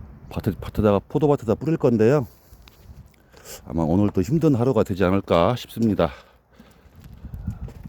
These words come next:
오늘 이거 다 끝내고 나면은 다음 주에는 아마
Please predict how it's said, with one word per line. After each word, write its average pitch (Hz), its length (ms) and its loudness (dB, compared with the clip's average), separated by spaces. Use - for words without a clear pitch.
오늘 120 220 4
이거 123 120 4
다 113 100 0
끝내고 190 400 4
나면은 113 560 2
다음 113 560 2
주에는 98 1040 0
아마 73 400 -4